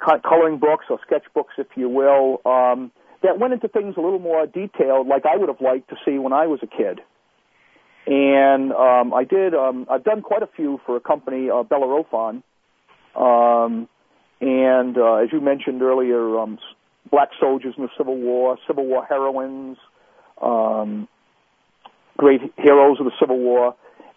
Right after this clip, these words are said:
And they've been very, very popular. And, um, you'll see them in national park sites all over the country. Um, and I gotten a number of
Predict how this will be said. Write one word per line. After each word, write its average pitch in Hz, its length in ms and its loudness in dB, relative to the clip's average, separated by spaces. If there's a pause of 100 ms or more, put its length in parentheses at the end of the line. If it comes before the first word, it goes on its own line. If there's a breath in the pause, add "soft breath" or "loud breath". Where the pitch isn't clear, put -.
And 175 320 0
they've 214 120 0
been 214 160 -4
very, 214 200 -2
very 208 200 -2
popular. 139 680 -2
And, 139 600 -2
um, 123 580 0
you'll 143 160 -2 (100)
see 175 120 0
them 156 240 -2
in 131 340 -10
national 143 400 -2
park 143 360 2
sites 139 320 -2
all 131 180 -2
over 135 160 -4
the 127 80 -12
country. 127 480 -4 (600)
Um, 120 540 0 (140)
and 127 720 2 (1120)
I 131 240 4 (180)
gotten 180 200 2
a 180 40 -2
number 175 280 0
of 143 80 -2